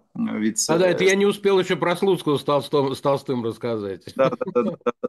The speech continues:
Speaker 1: А, э, крайне омерзительное зрелище. На мой взгляд, это выглядит как полное толерирование зла, да, то есть, э, грубо говоря, и это является свидетельством того, что глобальная политическая элита, она до сих пор инфантилизирована, и «Война» для неё — это нечто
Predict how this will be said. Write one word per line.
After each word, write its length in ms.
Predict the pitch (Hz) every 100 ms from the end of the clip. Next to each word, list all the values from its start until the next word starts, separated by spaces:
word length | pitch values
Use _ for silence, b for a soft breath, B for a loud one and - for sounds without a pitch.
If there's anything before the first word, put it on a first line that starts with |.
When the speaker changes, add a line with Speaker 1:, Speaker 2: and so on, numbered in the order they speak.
| _
Speaker 1:
А, 460 | 151 156 - 143 127
э, 20 |
крайне 360 | - 160 135 127
омерзительное 680 | 131 135 139 117 120 123 127
зрелище. 500 | 131 180 208 - 143
На 220 | 117 127
мой 160 | 151 190
взгляд, 240 | 143 131
это 160 | 120 120
выглядит 380 | 135 131 110
как 200 | - -
полное 360 | - 139 117 110
толерирование 720 | 120 117 123 123 110 104 110
зла, 320 | 107 123 165
да, 200 | 139 110
то 160 | 131 113
есть, 320 | 104 - -
э, 220 | 110 101 101
грубо 280 | 117 113 107
говоря, 440 | 113 117 123 113
и 60 | 107
это 200 | 120 131
является 340 | 113 120 123
свидетельством 600 | - 113 127 151 - 123
того, 240 | - 120 131
что 460 | - 120 113 110
глобальная 640 | 104 117 113 127 123 117 113
политическая 720 | - 110 - 127 - 127 113
элита, 280 | 113 135 123
она 140 | 110
до 120 | 101
сих 200 | 117 120
пор 180 | - 127
инфантилизирована, 960 | 113 127 117 113 107 135 143 127 113 107
и 160 | 117 110
«Война» 320 | 113 113 123
для 140 | 113
неё — 300 | 113 113 120
это 240 | 113 107 104
нечто 640 | 117 117 - - 117